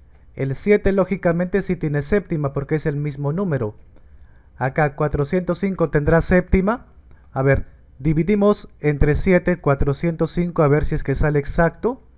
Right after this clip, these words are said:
Y no sale exacto, ¿verdad? Entonces no tiene séptima, entonces queda tal cual como estaba. Quedó cincuenta y seis arriba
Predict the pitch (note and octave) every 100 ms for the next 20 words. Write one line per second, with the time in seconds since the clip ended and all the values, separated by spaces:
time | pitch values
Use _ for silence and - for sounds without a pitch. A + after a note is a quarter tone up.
0 | - - - E3 F#3+ G3+ G#3 E3 E3 C#3
1 | B2+ - D#3 B2+ - A2+ A#2 D3+ F#3 -
2 | - - - - - C3+ D3 D3+ F3+ F#3+
3 | - - - - D3 F3 F3+ F3 E3 D#3+
4 | D#3+ - D#3+ C3+ - A#2 A2+ A#2 C#3+ C#3+
5 | E3+ - - - - F3 F3 F3 - D#3+
6 | D3+ D#3 C#3+ D3+ C3 B2 - A2 G2 G2
7 | - - - - - - C3 D#3 E3 D3+
8 | B2 C3 C#3+ F3+ F3 F#3 F3+ F#3+ - E3
9 | F3 F3+ F3+ A#3